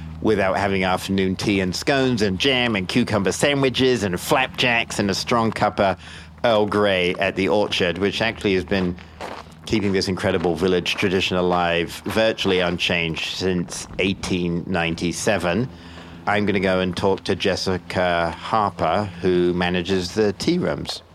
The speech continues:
So Jessica, like, the tradition is, is, I think, pretty long-standing that people would punt in these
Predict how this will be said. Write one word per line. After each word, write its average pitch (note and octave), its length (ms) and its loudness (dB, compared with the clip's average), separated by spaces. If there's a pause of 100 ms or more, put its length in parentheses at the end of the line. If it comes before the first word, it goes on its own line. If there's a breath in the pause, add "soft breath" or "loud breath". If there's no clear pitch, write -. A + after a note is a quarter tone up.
(600)
So C3+ 140 0
Jessica, C3 460 2
like, A2 180 2
the A#2 80 0
tradition B2 720 0 (240)
is, G2+ 420 -2 (240)
is, G#2+ 480 -4 (160)
I G#2+ 100 0
think, A2 360 -2
pretty G#2+ 420 0
long-standing G2+ 720 0
that F#2+ 140 -2
people G2 360 2
would F#2 280 0
punt - 480 -2 (120)
in F#2+ 140 -2
these F2+ 360 -2